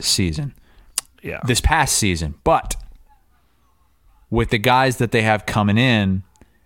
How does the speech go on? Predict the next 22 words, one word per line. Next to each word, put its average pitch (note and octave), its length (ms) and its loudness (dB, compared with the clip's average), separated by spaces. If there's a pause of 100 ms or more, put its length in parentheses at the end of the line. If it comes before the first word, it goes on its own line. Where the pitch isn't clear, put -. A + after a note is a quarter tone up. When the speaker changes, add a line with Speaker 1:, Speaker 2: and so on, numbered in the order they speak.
(460)
Speaker 1:
kinda A#2 260 -2
saw A2 260 4
the G#2 100 0
writing A2 400 2
on G#2 140 2
the G2 60 2
wall G2 520 2
that C3 80 0
Speaker 2:
And C3 160 2
Speaker 1:
maybe A#2+ 180 2 (300)
Speaker 2:
Lipsey. - 40 -10 (1200)
Speaker 1:
Right, C#3 520 0 (180)
that A#2 240 0
he B2+ 240 0
wouldn't A2+ 560 0
really G#2+ 400 2
be G2+ 480 0 (720)
getting A2+ 300 2
many G#2 180 0
minutes G2+ 440 -2
next G2 260 -2
season. - 300 -8